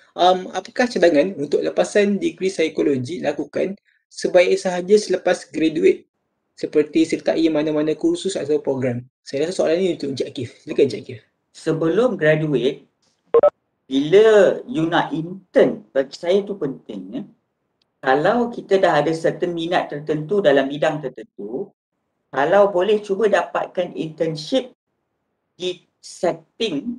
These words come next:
Speaker 2: ataupun di bawah penyeliaan orang yang memang dalam bidang itu.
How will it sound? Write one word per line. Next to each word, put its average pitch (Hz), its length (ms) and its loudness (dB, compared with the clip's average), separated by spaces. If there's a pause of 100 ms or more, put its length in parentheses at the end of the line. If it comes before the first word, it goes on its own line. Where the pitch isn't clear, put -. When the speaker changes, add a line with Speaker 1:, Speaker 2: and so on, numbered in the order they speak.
(140)
Speaker 2:
ataupun 165 720 0
di 143 80 -2
bawah 147 400 2
penyeliaan 160 1040 -2 (1400)
orang 190 320 0
yang 202 80 -2
memang 214 160 -4
dalam 151 160 6
bidang 131 400 2
itu. - 80 -20